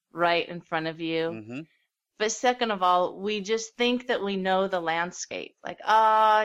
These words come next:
Speaker 1: you know, it's just, we've got all these waterfalls next to us, but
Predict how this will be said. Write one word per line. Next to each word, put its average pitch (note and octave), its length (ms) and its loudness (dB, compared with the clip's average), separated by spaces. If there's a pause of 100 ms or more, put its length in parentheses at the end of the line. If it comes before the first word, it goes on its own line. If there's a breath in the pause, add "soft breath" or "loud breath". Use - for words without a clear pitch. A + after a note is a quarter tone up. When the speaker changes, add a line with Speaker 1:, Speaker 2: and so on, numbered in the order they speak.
Speaker 1:
you G#3 120 -6
know, G#3 140 0
it's G3+ 180 -6
just, - 320 -4 (580)
we've G3+ 140 -10
got G#3+ 160 4
all A#3 120 4
these A#3 220 -2
waterfalls A3 640 2
next A3+ 300 -4
to A#3 100 -4
us, A3+ 320 0
but F3 220 -2